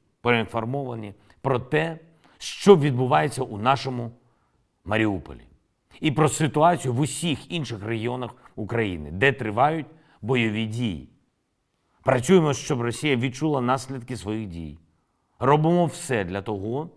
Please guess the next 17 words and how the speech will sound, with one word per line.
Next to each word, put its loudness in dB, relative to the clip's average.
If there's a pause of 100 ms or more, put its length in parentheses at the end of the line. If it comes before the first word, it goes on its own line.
(240)
щоб -2
нарешті 0 (320)
убезпечити -2 (1300)
наше 0
небо. -10 (160)
Я 4
вдячний 2 (260)
абсолютній 0
більшості -2
українців, -2 (320)
які 2
підтримують 0
цю 2
позицію, -2 (240)
які 2
збирають 4
підписи, -4